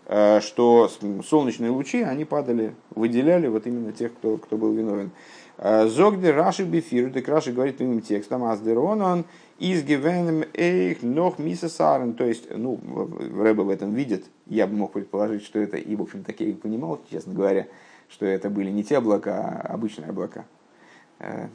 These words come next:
ну, в смысле, которые в небе, что они складывались таким образом, что с-, лучи указывали именно на, на тех, кто был ви-, повинен, э, в этой провокации. Э, но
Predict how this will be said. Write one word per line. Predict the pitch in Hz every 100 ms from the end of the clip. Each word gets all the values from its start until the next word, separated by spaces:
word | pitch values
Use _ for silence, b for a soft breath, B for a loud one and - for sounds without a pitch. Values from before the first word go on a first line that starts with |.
| -
ну, | 117
в | 101 -
смысле, | -
которые | - - 87 92
в |
небе, | 113 87 - _ _ - -
что | -
они | 95 101 98
складывались | - 92 92 92
таким | - 107 113
образом, | 160 135 107 104
что | - - -
с-, | -
лучи | - 87 - - 104 -
указывали | 123 107 107 104 101 98
именно | 101 101 101
на, | 101 101 104 -
на | 104
тех, | 101 98
кто | - 98
был | 98 101
ви-, | 101 - 69 -
повинен, | - 101 98 92 92 _ _ _ _ b b b b _
э, | -
в | 104
этой | 98 95
провокации. | 95 98 107 92 - - - _ b b b b _ -
Э, | 101 104 101 101 101
но | 104 104 104